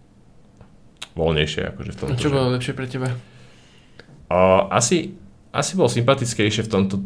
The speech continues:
Speaker 1: tie krúžky, si myslím.
Speaker 2: Mhm.
Speaker 1: Bolo to viac také osobnejšie celé, a človek viac poznal tých ľudí, tým pádom to bola aj trošku väčšia zábava, pretože na tých cvičeniach sa už poznáte a trochu to viac pripomenie takúto strednú školu, kde poznáš tých
Speaker 2: Hej,
Speaker 1: svojich
Speaker 2: hej.
Speaker 1: spolužiakov.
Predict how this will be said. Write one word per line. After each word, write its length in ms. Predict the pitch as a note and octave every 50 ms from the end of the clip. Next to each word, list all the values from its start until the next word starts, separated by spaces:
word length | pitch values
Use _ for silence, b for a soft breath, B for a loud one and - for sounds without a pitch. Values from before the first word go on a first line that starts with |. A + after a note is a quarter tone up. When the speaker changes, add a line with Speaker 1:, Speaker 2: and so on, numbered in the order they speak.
| - - -
Speaker 1:
tie 140 | - F#2+ -
krúžky, 500 | - G2 E2+ E2 F2+ - - - D2+ D2
si 100 | - C#2
myslím. 460 | C2+ C2 C2 - - C2+ C#2 C#2+ D#2 -
Speaker 2:
Mhm. 280 | - C3+ B2 A#2+ B2
Speaker 1:
Bolo 180 | G2 A2 A#2+ C#3
to 100 | C3+ -
viac 160 | G2+ G#2 A2
také 260 | - - A#2 A#2 - F2+
osobnejšie 500 | D2+ D#2+ - A2 F2+ E2 E2+ - - F#2
celé, 520 | - - F2+ E2+ F2 F2 E2+ E2+ E2+ E2+ B B B B B B B
a 260 | B - E2 E2+ E2+
človek 480 | E2 - - G2+ F2+ F2+ F2+ - - - - - - - - -
viac 260 | F2 E2 E2 E2 E2
poznal 320 | - - F2+ F#2 F#2+ F#2 F2
tých 160 | - F2 E2+
ľudí, 240 | F2 F2 E2+ E2 D#2+
tým 160 | - F2 E2
pádom 240 | E2+ E2+ E2+ E2+ E2+
to 160 | - F2 E2
bola 160 | E2+ F2 E2
aj 80 | D#2 E2+
trošku 240 | D#2+ - - -
väčšia 240 | D#2+ D#2+ - - D#2
zábava, 400 | F2 E2 E2+ F2 F2 E2+ E2 D#2
pretože 320 | D2+ - - - - D#2 E2+
na 80 | E2
tých 160 | D#2 - -
cvičeniach 240 | - - E2 E2+ D#2+
sa 160 | D#2+ - -
už 80 | D#2+ D2+
poznáte 480 | - - F2 E2 F2 F2+ F2 F2 - F2
a 240 | E2 D#2+ D2+ - B B B B B B B
trochu 300 | B - A2 G2+ - A2+
to 80 | F#2+ G2
viac 240 | F#2 G2 G2 G2 - - - - -
pripomenie 560 | - - G2 G2 G2 A2+ G#2+ G2 F#2 F#2 F2+ F#2
takúto 320 | F#2+ F2+ - G2+ - -
strednú 320 | - - - F#2 F2+ F2 F2
školu, 380 | E2+ - - F2+ F2+ F#2 F2+
kde 80 | D#2+ E2
poznáš 320 | - - F2 E2+ F#2 F2+
tých 160 | - - F#2+ E3
Speaker 2:
Hej, 40 | D#3+
Speaker 1:
svojich 100 | D#3 -
Speaker 2:
hej. 100 | - -
Speaker 1:
spolužiakov. 460 | D3 D3 G2 G2+ A#2 A#2+ - D3+